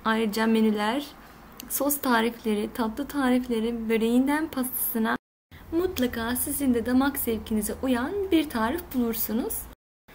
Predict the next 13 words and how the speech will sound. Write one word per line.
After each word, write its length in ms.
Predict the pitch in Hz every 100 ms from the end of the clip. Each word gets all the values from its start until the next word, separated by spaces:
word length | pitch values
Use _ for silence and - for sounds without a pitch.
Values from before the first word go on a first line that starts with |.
| - - - - -
Evet. 480 | 226 - - - - - - - - - - - - - 330
Bugünlük 420 | 254 214 226 254
bu 60 | 262
kadardı. 460 | 226 202 196 208
İzlediğiniz 580 | 254 254 240 233 226 208
için 220 | 202 294
teşekkürlerimi 760 | 285 262 254 254 226 226 233 262
gönderiyorum. 720 | 254 233 226 214 208 208 285 403 - - - - - - - -
Farklı 400 | - 240 233 311
tariflerde 600 | 302 254 226 247 214 208 240
tekrardan 600 | 285 254 208 196 202 214
görüşmek 500 | 226 247 311 294 240
dileğiyle. 420 | 226 208 214